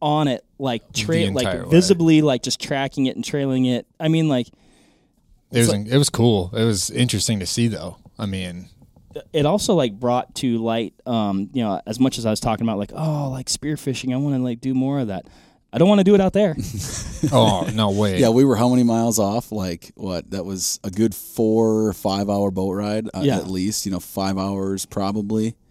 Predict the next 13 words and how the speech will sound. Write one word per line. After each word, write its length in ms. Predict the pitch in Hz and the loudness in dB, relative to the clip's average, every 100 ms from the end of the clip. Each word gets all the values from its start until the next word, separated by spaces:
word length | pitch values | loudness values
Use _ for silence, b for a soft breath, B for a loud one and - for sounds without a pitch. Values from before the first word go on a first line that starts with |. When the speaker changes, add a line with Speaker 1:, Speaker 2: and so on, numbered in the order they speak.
| b b | b b
Speaker 1:
I 60 | 127 | 0
think 140 | 170 | 2
it 40 | 190 | 2
was 160 | 151 | 0
a 60 | 143 | -2
six 360 | - 156 - | -2 -2 -2
hour 260 | 156 143 127 | 0 0 0
run 460 | 117 110 104 113 - | -2 -2 -2 -4 -6
Speaker 3:
Okay. 420 | 98 98 85 123 | -6 -4 -2 -2
Speaker 1:
ish 220 | 110 - - | -2 -6 -10
to 120 | 120 | -8
Speaker 3:
Yeah. 60 | 110 | -4
Speaker 1:
where, 540 | 113 107 104 104 | -2 0 -2 -4